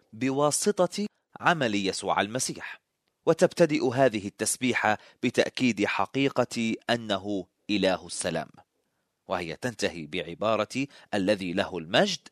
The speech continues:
إلى أبد الآبدين". أما طريقة تحقيق ذلك فهي العمل العظيم الذي قام به الرب يسوع المسيح. وما الذي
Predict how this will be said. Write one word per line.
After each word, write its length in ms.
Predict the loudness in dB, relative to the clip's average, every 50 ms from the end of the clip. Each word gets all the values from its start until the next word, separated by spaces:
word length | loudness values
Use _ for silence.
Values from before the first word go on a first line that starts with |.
| _ _ _ _ _ _ 0
إلى 400 | 0 2 4 4 4 2 2 -2 _ _ _ _ -4
أبد 380 | -4 0 2 2 2 4 2
الآبدين". 840 | 0 0 0 -4 0 2 2 4 4 2 0 -4 -6 -6 -8 -8 -10 -14 -20 -20 _ _ _ _ _ _ _ _ _ _ _ _ _ -2
أما 260 | -2 0 0 -2 -2
طريقة 640 | 0 -2 -2 -2 -2 -4 -4 -6 -8 -8 -8 -10 -10
تحقيق 480 | -12 -14 -16 -10 -4 -4 -4 -4 -4 -6
ذلك 560 | -4 -2 0 0 0 0 -2 -4 -6 -14 -20 _ _ _ _
فهي 400 | _ -4 -4 -4 -2 -4 -4 -2
العمل 520 | -2 -4 -2 0 0 0 0 0 -2 -2 -2
العظيم 560 | -4 -2 -2 -2 -2 -2 -6 -6 -8 -10 -12 -18 _ _ _ 0
الذي 320 | 2 2 2 2 0 -2
قام 420 | -4 -2 2 4 4 4 4 2 -2
به 180 | -2 -4 -4
الرب 360 | -4 -6 -4 -4 -6 -6 -6 -8
يسوع 520 | -8 -8 -6 -8 -10 -10 -12 -10 -8 -8 -8
المسيح. 600 | -8 -6 -4 -4 -2 -2 -2 -4 -6 -10 -14 -16 _ _ _ _ _ _ _ _ _ _ _ _ _ _ _ _ _ _ _ _ _ _ _ _ _ _ _ _ _ _ 4
وما 240 | 6 6 6 6
الذي 520 | 6 6 6 6 6 4 0 2 0 0